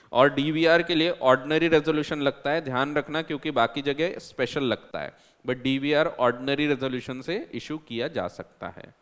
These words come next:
ठीक है। So ये है। फिर प्रेफरेंस तो पढ़े थे आपने, प्रेफरेंस में, अ,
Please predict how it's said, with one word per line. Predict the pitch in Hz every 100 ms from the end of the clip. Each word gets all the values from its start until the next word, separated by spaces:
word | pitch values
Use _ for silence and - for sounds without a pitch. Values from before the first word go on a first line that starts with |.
| _ _ _ _
ठीक | 143 123
है। | 90 _ _ _ _ _ _ _
So | -
ये | 123 95
है। | 90 - _ _ _ _ _ _ _ _ _ _ _ _ _ _ _ _ -
फिर | -
प्रेफरेंस | 143 147 143 156 165 170 -
तो | 175 170
पढ़े | 170 156 165
थे | 165
आपने, | 156 147 156 196 _
प्रेफरेंस | - 127 147 147 147
में, | 151 147 143 127 - _ -
अ, | 117 113